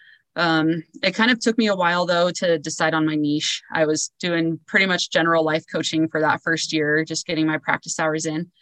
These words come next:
And then one day I was out for a bike ride and I was just pondering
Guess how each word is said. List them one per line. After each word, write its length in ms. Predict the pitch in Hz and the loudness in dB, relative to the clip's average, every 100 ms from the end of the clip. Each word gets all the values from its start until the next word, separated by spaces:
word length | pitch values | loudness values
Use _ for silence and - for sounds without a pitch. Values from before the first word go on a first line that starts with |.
| _ - _ _ _ | _ -20 _ _ _
And 220 | - 175 175 | -2 0 2
then 340 | 170 165 170 | 4 4 4
one 220 | 165 175 | 2 2
day 320 | 175 165 165 | 2 4 4
I 320 | 170 160 160 160 | 4 4 2 2
was 340 | 165 160 - 226 | -2 -6 -10 0
out 160 | 180 226 | 2 4
for 120 | 226 | 4
a 40 | 196 | 4
bike 220 | 185 180 | 2 0
ride 240 | 185 185 220 - 165 | 2 2 -2 -6 -2
and 120 | 160 | 2
I 120 | 160 | 2
was 120 | 160 | 0
just 220 | 170 - | -2 -6
pondering 760 | - 175 175 170 165 165 170 | 0 2 2 4 4 2 0